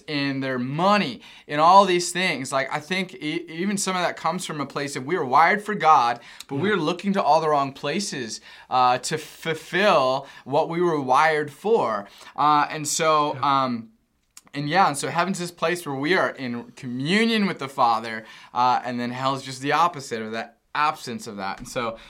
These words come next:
Speaker 1: yeah, it's not a great place at all. Like, it's, it's terrible to be, this idea of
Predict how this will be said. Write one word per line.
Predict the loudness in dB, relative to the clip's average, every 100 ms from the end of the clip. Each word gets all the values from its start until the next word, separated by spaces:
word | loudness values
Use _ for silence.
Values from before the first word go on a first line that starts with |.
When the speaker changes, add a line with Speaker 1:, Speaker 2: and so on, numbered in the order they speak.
| -20 -2
Speaker 1:
yeah, | 4 4 2
it's | -8 -4
not | 2 4 4 0
a | -8
great | -6 -6 -6 -12 -14
place | -10 -8 -8
at | -2
all. | 4 4 2 -8
Like, | -8
it's, | -8 -8
it's | -12 -12 -6
terrible | -2 0 -2
to | -6
be, | -6 -8
this | -10 -12
idea | -10 -6 -4
of | -4